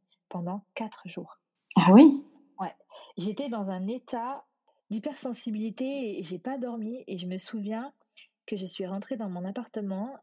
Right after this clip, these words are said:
Speaker 1: et j'avais des chats à l'époque. J'avais deux chats. Et, heu, quand je suis arrivée, j'étais tellement stressée, tellement paniquée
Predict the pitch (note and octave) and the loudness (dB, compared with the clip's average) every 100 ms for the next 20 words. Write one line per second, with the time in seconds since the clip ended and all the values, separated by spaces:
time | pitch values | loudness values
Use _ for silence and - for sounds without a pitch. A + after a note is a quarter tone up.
0 | _ F#3 F3 F#3 G#3 F#3+ - G3+ D#4+ F#3+ | _ -8 -6 -6 -6 -8 -8 -8 -10 -8
1 | F3+ - G3+ - - F3 E3+ G3 - F#3 | -8 -8 -12 -16 -10 -8 -6 -8 -10 -14
2 | - _ - - - - - - G3+ F#3+ | -18 _ -20 -20 -20 -20 -12 -6 -4 -4
3 | F#3 F3+ F3 F3+ A#3+ B3 B3+ A3 G3 F#3+ | -6 -6 -6 -8 -8 -8 -6 -6 -6 -6
4 | F3+ G#3 A#3+ G3 F#3 E3+ - B3+ B3+ A#3 | -6 -6 -6 -8 -10 -12 -10 -8 -8 -12
5 | - A3 - G3+ G#3 F#3+ F#3+ A#3 A#3 G#3 | -8 -8 -6 -8 -6 -8 -8 -8 -10 -10
6 | - G3+ | -8 -8